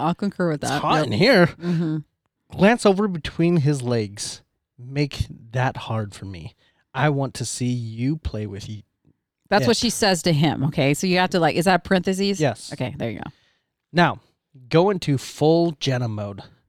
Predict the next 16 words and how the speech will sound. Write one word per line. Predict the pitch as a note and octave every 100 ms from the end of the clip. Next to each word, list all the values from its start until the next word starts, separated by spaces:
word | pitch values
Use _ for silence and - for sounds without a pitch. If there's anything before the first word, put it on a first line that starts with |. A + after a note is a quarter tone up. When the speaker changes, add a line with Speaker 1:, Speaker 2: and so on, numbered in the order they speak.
| _
Speaker 2:
Stroke | - - - D3+ D#3 D#3+
faster. | - - A#2+ A#2 - - - _ _ _ _ _ _ -
Pinch | E3 F3+ -
your | D3
nipples. | C3+ B2 A2 F#2+ - - - - _ _
Breathe | G#2+ A2 D3+ C#3+
hard. | - B2+ A#2 G#2 G#2 _ _ _ _ _ _ -
If | D3 C#3
you | D3+ F#3
can, | - F3 A3+ C#4+ _ _ _ _
give | C#3 F#3+
yourself | B3+ - F3+
a | D3+
big, | A2 _ C#3 E3 D3+ A#2
glorious, | A2+ A#2 C#3+ C#3+ C3 - - -
shuddering | - - - C3+ B2+ C3 C3